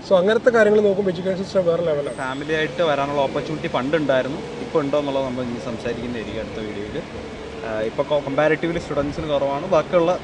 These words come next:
Speaker 2: വിസ, വർക്ക് വിസക്കാർക്ക് പറ്റും,
Speaker 1: ഓക്കെ.
Speaker 2: പറ്റിയേക്കാം.
Speaker 1: ഉം.
Speaker 2: കെയർ വിസയ്ക്ക് ഇല്ല കേട്ടോ, <laughs> അതിവിടെ പറയാം.
Speaker 1: അത് അതിൻ്റെ കൂട്ടത്തിൽ ചെറിയൊരു കാര്യം എടുത്തു പറയുകയാണ്. നമ്മൾ, അതായത്, കുറേ പേര് ഇപ്പോഴും എൻ്റെ ഒരു സു-, ഒരുപാട് ഫ്രണ്ട്സുകൾ ഇപ്പോൾ പറ്റിക്കപ്പെടുന്നുണ്ട് കേട്ടോ. കെയർ വിസ ഇപ്പോഴും കൊടുക്കുന്നുണ്ട്. വിത്ത്
Speaker 2: ഇല്ല,
Speaker 1: എത്ര,
Speaker 2: ഇല്ല.
Speaker 1: പതിനാല് ലക്ഷം,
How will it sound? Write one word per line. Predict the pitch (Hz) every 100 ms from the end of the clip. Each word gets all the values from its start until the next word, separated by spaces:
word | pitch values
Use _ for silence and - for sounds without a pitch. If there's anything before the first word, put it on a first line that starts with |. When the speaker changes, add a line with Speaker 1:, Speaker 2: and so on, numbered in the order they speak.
| -
Speaker 2:
വിസ, | 147 156
വർക്ക് | 135 139 - 180
വിസക്കാർക്ക് | 170 180 165 170 - - - - -
പറ്റും, | 165
Speaker 1:
ഓക്കെ. | 151 - 151
Speaker 2:
പറ്റിയേക്കാം. | 143 135 113 107 - 156
Speaker 1:
ഉം. | 135 - - - - -
Speaker 2:
കെയർ | 147 147
വിസയ്ക്ക് | 147 160 139
ഇല്ല | 113
കേട്ടോ, | 110 127 -
<laughs> | 131 165 139 147
അതിവിടെ | 143 156
പറയാം. | 135 123 117 113 220
Speaker 1:
അത് | 247 269
അതിൻ്റെ | 208 226
കൂട്ടത്തിൽ | 233 220 220
ചെറിയൊരു | 226 220 214
കാര്യം | 202
എടുത്തു | 185 196
പറയുകയാണ്. | 190 170 160
നമ്മൾ, | 170 185 185 -
അതായത്, | 170 196 196 233 - - -
കുറേ | 202 247
പേര് | 247 240
ഇപ്പോഴും | 208 240 226
എൻ്റെ | 208
ഒരു | 214
സു-, | 208 202 - 185
ഒരുപാട് | 196 214 247 262
ഫ്രണ്ട്സുകൾ | 220 208 202 208
ഇപ്പോൾ | 196 196 190
പറ്റിക്കപ്പെടുന്നുണ്ട് | 156 190 175 175 160 135
കേട്ടോ. | 139 170
കെയർ | 170 180
വിസ | 170 - 170 170 - - - -
ഇപ്പോഴും | - 190
കൊടുക്കുന്നുണ്ട്. | 175 170 190 180 165
വിത്ത് | 165 165 185 175 165 143
Speaker 2:
ഇല്ല, | 131
Speaker 1:
എത്ര, | 190
Speaker 2:
ഇല്ല. | 180
Speaker 1:
പതിനാല് | 185 190 202 202
ലക്ഷം, | 190 -